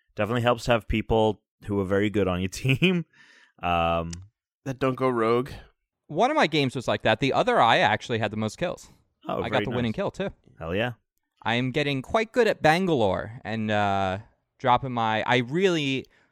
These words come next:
Speaker 3: I love having that grapple, but I'm getting very good at using the smokes.
Speaker 1: Yeah, the, the, the, the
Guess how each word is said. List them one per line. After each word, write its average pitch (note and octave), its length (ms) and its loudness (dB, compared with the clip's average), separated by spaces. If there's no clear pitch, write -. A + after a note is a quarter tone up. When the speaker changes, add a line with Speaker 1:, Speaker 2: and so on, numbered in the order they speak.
Speaker 3:
I A#2+ 160 0
love A2 880 2
having F#2+ 340 -6
that F#2 160 -4
grapple, G2 540 -6
but G#2 100 -6
I'm G#2 120 -4
getting C3+ 240 -2
very B2+ 240 -2
good A#2+ 140 -4
at F#2+ 80 -4
using A2 420 -6
the G2 60 -6
smokes. - 600 -6
Speaker 1:
Yeah, B2 380 2
the, G#2+ 200 -8
the, A#2+ 280 -4
the, A#2 240 -6
the G#2 320 -6